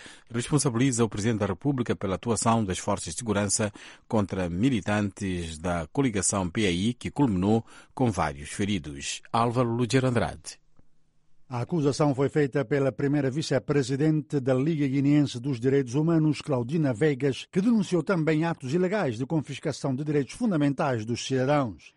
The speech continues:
Speaker 2: Ela afirmou que o Presidente da República, Omar Sissoko Embalo, ordenou as detenções arbitrárias de cidadãos, intimidações e perseguição de opositores políticos, chantagens e tentativas de condicionamento do exercício da liberdade de imprensa no país,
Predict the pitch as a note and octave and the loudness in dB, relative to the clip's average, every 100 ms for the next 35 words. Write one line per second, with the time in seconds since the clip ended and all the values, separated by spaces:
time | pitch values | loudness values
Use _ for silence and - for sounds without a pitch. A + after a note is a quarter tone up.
0 | - A2 B2 D3 D3+ F3 C#3+ _ C#3+ A#2 | -12 -8 -2 0 2 2 0 _ -4 2
1 | G#3 E3 D#3+ C3+ C#3 G3 D3+ D3 C3+ D#3+ | 0 2 0 0 -2 -2 0 0 2 2
2 | D#3 D#3 B2 C3 C3 D3 C#3+ B2+ B2+ C3+ | 2 0 -4 -6 -4 -2 0 0 2 2
3 | A3 A3+ C#3 E3+ F#3 C3+ A#2+ D#3 C#3 A#2+ | 4 2 2 0 0 0 -2 -2 -2 0
4 | C3+ A#2+ F#3+ D#3+ C3+ D3 C3+ B2 A2+ E3 | -2 0 -2 -2 -2 0 0 0 -2 0
5 | C#3+ A#2+ C#3 F3 - _ B3+ F#3+ G3 E3+ | 0 2 2 0 -2 _ 4 4 2 4
6 | C#3 - E3+ C#3+ B2 - A3 F#3 D3 B2+ | 2 2 0 2 -2 -4 -4 -4 -4 0
7 | E3 C3+ C3 F#3+ D3+ C#3+ C3 - A3+ E3 | 0 2 0 0 -4 -2 -2 -2 -2 -2
8 | C#3+ E3 E3+ - G#3 D#3 F3 F#3 D#3 F3 | -2 -10 -10 -4 -2 0 -2 -2 -2 -4
9 | D3 D3+ A3 F3+ E3 F3+ E3 C#3+ A#2 C3 | -4 -2 -2 -2 -4 -4 -4 -4 -4 -4
10 | A#3 G#3+ C3 - F3+ B2+ D3 C3 D3 - | -2 -2 -2 -2 -2 2 0 2 0 0
11 | _ B2 C3 A#2+ B2+ - A3+ G3+ F3+ D3+ | _ 0 2 0 0 2 0 2 0 2
12 | F#3 D#3 D#3+ D#3 D3 D3+ D3 D#3 E3 D3+ | 2 0 2 2 2 0 0 0 0 0
13 | D3 B2 F#3+ D3+ F2 | 0 2 2 0 -4